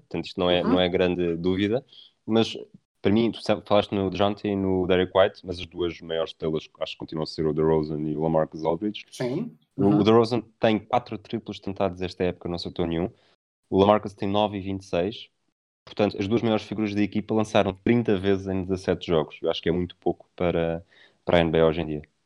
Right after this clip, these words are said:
Speaker 1: Para uma
Speaker 2: Sim,
Speaker 1: equipa que quer ter
Speaker 2: completamente.
Speaker 1: sucesso.
Speaker 2: Eh,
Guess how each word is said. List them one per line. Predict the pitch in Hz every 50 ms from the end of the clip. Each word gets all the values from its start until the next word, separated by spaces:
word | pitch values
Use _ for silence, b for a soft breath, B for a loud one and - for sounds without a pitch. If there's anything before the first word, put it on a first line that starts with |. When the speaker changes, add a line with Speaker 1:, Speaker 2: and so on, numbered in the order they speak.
| _ _ _ _ _ _
Speaker 1:
Para | - 160 - -
uma | 82 254
Speaker 2:
Sim, | 254
Speaker 1:
equipa | 233 - - 214 -
que | -
quer | - - 85
ter | - - 101
Speaker 2:
completamente. | 82 80 80 76 78 80
Speaker 1:
sucesso. | - - - - - 87 85 85 - - -
Speaker 2:
Eh, | - - -